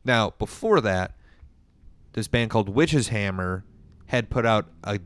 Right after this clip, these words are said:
couple demos and an E P from, like, eighty-five to, like, eighty-seven. So that was, like, probably, and they were, f-, I think, from a similar area. Um, they're kind of, like, their contemporaries. They're, like, I think maybe a little bit older in, to a degree,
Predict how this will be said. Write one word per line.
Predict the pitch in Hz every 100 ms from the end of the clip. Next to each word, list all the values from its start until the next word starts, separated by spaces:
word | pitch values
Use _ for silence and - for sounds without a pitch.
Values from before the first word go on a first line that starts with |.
| -
couple | - 156 151
demos | 123 123 117 113
and | 117 101
an |
E | 98 113
P | 101 123 113 98 95 - - - - -
from, | - 107
like, | 101
eighty-five | - 117 110 - 104 95
to, |
like, | 95 92
eighty-seven. | 98 92 - 90 - - - - -
So | - 127
that | 139 185
was, | 196 147
like, | 147 120 - -
probably, | - 139 135 127 120
and | 113
they | 147
were, | 170
f-, | 147 - -
I |
think, | 123 127
from | - 113
a | 104
similar | - 98 95
area. | 90 87 85 90 - - - _
Um, | 87 95 87 - - - _
they're | 147 160
kind | 156 160 139
of, | 120
like, | 113 104
their | - 104
contemporaries. | 120 104 113 104 104 101 95 98 95
They're, | 98
like, | 98 92 90 - _ _ - 110 _ - 107 131
I | 120
think | 143 117
maybe | 123 120 110
a |
little | 107 123
bit | 127 131
older | 120 120 117 117 113
in, | -
to | 117 - 120
a |
degree, | 110 104 110 110 107